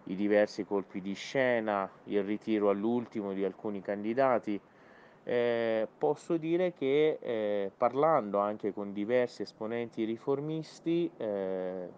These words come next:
devo dire che di fatto loro con-, confermavano anche dopo il voto,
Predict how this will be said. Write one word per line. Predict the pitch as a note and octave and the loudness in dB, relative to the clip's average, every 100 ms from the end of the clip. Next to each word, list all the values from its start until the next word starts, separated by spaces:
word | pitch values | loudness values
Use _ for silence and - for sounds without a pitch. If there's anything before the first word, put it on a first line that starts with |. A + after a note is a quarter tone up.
| - - - | -20 -16 -6
devo | A#2+ B2+ | -2 0
dire | C#3 C3 C3+ | 0 2 0
che | - G#2+ A2 - - - - - - - - - - - - - - | 2 0 0 -4 -18 -18 -18 -18 -18 -18 -18 -18 -18 -20 -18 -18 -6
di | D#3 | -2
fatto | D3+ C#3 C3 C3 C#3 | 4 6 6 4 0
loro | B2+ C3+ B2+ | 4 4 2
con-, | - A#2 A#2 A2+ - | -2 -6 -6 -10 -12
confermavano | - A#2+ A2 B2+ A#2+ C3+ C#3+ A#2+ A2 G#2 G2 - - | -6 -6 0 0 2 4 6 6 6 4 0 -2 -6
anche | A#2+ A#2+ A2+ G#2+ | 0 0 2 2
dopo | A2+ A2+ B2 | 4 4 2
il | B2 | 2
voto, | A#2 A#2 A#2 C3 B2 A#2+ | 6 6 6 4 6 6